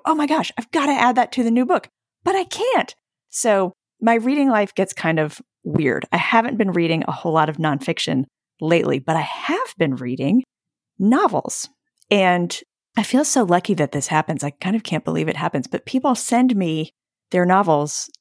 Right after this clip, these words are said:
to Blurb, and it's so much fun. And there are two coming out early this summer both of which I blurbed, and they are both such feel-good books in different ways.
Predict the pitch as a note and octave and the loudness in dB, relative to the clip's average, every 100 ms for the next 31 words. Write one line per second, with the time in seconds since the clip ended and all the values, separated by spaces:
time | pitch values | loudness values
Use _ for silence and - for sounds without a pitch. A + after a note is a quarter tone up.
0 | - - D#3 D3 C#3 F#3 E3 C3 - - | -8 -4 -2 -4 0 2 2 0 -4 -14
1 | _ _ - E3 D3 C#3+ - E3 - - | _ _ 0 0 2 -2 -6 -6 -6 -8
2 | - F3+ B3+ F3 - - C#3 - E3+ D#3+ | -2 0 2 0 -2 -2 0 2 0 0
3 | D3+ - - F4+ B3+ C3+ - - F#3 E3+ | -4 -8 -2 2 2 2 -2 -4 0 2
4 | C#3+ C#3+ - _ _ _ F#3 G3 C#4+ E4+ | 2 0 -6 _ _ _ 0 2 4 2
5 | D4 C4 - C#3+ B2+ F3+ - _ _ F#3 | 0 -2 0 0 0 -2 -6 _ _ 0
6 | B3 C#4+ F#3+ D3 E3 D3 C#3+ C#3 D3 - | 2 2 2 0 -2 -4 -2 -2 -4 -8
7 | - - F3+ E3+ D#3 D3+ G3 G#3 B3+ - | -4 0 2 2 0 0 2 2 0 -4
8 | - - B3 B3+ - B3 G#3+ G3 F3+ E3 | -4 0 0 -2 -2 0 2 2 0 2
9 | D3+ - E3+ D#3 D3 - C#3+ D3 | -2 -2 -6 -4 -4 -2 -2 -4